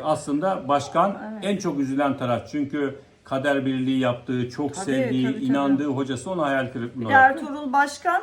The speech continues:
Speaker 2: da, e, duygusal da bir insan. Yani, e, öyle biri.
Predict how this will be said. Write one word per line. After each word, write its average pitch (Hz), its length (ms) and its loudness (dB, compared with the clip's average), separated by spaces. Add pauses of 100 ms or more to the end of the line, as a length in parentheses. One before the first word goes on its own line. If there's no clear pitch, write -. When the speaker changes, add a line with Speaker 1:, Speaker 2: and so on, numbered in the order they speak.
(140)
Speaker 2:
da, 320 320 2
e, 208 360 -2 (200)
duygusal 262 580 -2
da 320 160 -8
bir 202 120 -8
insan. 180 480 -8
Yani, 208 600 -2 (560)
e, 175 80 -8 (380)
öyle 254 400 -2
biri. 240 380 -4